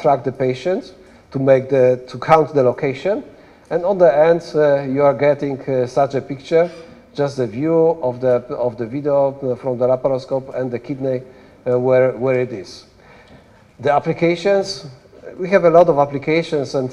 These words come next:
uh, for training and education is something, uh, unbelievable. But, uh, I think the augmented reality will also play a, a significant role by the robot navigation.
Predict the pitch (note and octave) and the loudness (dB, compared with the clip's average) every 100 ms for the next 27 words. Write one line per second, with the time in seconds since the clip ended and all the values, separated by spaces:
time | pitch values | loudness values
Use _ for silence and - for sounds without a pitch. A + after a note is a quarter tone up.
0 | D3+ C#3 C3+ B2+ B2 A2+ C#3+ C#3 C3 - | 0 2 2 0 -8 -8 -2 0 0 2
1 | D#3+ E3+ D3+ C#3+ C3+ B2+ C3 D#3+ E3 D#3+ | 2 4 2 0 0 -4 -2 0 0 -2
2 | C3 C3 B2 - C#3 C3+ C#3 C3 C#3 C3+ | -4 -6 -10 -2 -2 -2 -4 -4 0 2
3 | B2+ C#3 C3+ C#3 C3 B2+ C#3+ D#3+ - - | 2 0 0 -2 -2 -2 0 -2 -2 -18
4 | - - - D3+ D3+ D#3 C#3 D3+ - F#3+ | -20 -20 -4 0 2 2 2 0 0 0
5 | E3+ E3 D3 C3 C3+ E3 D3+ D3+ C#3+ C#3+ | 2 4 4 2 0 0 0 -2 2 2
6 | C#3+ D3 C3+ C#3 C#3 C3+ C3 D3 D3 A#2+ | 2 -2 -4 -2 -2 -2 0 0 -4 -6
7 | C#3+ C#3+ C3+ B2 A#2+ - C3 B2 A#2 C#3+ | -2 0 0 -2 -4 -8 -2 -2 0 -4
8 | C3+ D3 D3 C3 B2 C3+ C3+ B2+ B2 B2 | -4 -6 -2 -2 0 2 2 2 2 2
9 | B2+ B2 A#2+ B2+ A#2+ G#2 A#2+ A#2 B2 G#2 | 2 2 2 -2 -4 -6 -6 -6 -8 -10
10 | - G2 | -12 -18